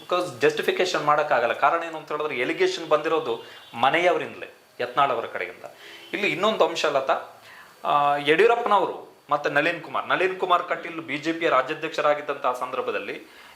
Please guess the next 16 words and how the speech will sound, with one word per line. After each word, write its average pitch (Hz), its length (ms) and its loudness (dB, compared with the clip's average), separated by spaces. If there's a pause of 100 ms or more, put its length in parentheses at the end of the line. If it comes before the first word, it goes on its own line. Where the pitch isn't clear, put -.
(120)
ಯ-, 92 220 -2
ಯಡಿಯೂರಪ್ಪ 165 380 4
ಮುಖ್ಯಮಂತ್ರಿ 160 600 -4
ಮತ್ತೆ 156 220 0
ಶಾಸಕಾಂಗ 156 460 0
ಪಕ್ಷದ 147 340 -6
ನಾಯಕರಾಗಿದ್ದಂಥ 139 720 0
ಸಂದರ್ಭದಲ್ಲಿ 131 520 -8
ಕರ್ನಾಟಕದಲ್ಲಿ 165 880 0 (460)
ನಾಯಕ 202 400 4
ಅಂದ್ರೆ 175 360 2
ಯಾರು 160 220 4
ಅಂತ 147 200 -10
ಹೇಳಿದ್ರೆ 147 260 -2
ಯಡಿಯೂರಪ್ಪನವರನ್ನ 151 680 0
ಮಾತ್ರ 160 360 2